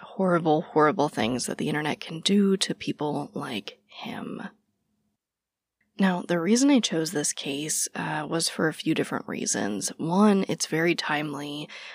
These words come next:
Obviously, like I said a, <laughs> a thousand times in this, uh, shorter episode, investigators need our help. They are turning to the public and the media for help in, uh, sharing this case. And it,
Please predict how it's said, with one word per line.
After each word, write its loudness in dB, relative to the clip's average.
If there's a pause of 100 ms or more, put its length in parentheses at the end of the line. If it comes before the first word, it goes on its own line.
(140)
Obviously, 0
like 0
I 0
said 0
a, -2
<laughs> -6
a 2
thousand 2
times 0
in 0
this, -2
uh, -2
shorter 2
episode, -2 (520)
investigators 2
need -2
our 4
help. 2
They -2
are -2
turning 2
to 2
the 0
public 0
and -4
the -8
media -4
for -6
help 0
in, -6 (260)
uh, -4
sharing 6
this -4
case. -4
And -4
it, 0